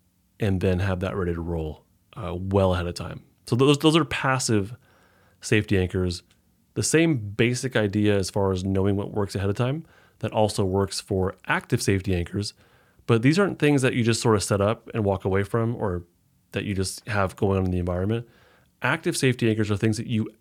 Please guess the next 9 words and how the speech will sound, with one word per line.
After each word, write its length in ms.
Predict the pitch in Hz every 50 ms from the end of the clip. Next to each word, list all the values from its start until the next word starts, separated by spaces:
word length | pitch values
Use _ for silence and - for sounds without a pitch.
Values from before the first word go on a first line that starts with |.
| _ -
actively 500 | - 127 131 135 - - 135 123 123 113
do 320 | 101 101 107 104 104 104 101
to 140 | - - 104
ground 400 | 104 - 101 98 98 98 95 95
yourself 560 | 98 95 - 101 92 87 87 85 - - _ _ _ _ _ _ -
in 140 | 117 104 95
safety 560 | - - 98 90 87 - 101 87 85 107 - _ _ _ _ _
further. 540 | - - 117 104 98 90 80 - - - _ _ _ -
So 380 | - 110 92 87 85 85 87